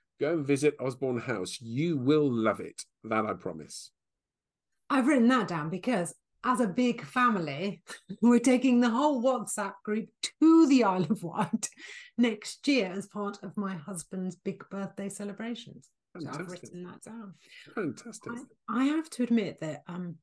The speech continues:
Speaker 2: I delegated my last <laughs> Google search. You'll like this.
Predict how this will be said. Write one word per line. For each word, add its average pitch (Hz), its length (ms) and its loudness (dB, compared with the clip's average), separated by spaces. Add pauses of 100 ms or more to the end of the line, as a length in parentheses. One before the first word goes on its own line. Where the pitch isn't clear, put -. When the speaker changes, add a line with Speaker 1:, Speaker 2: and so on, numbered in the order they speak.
(180)
Speaker 2:
I 254 200 2
delegated 190 800 -2
my 143 160 -6
last 139 360 -4
<laughs> 214 60 4
Google 180 320 6
search. - 760 -4 (1900)
You'll 269 180 2
like 302 300 0
this. - 320 -14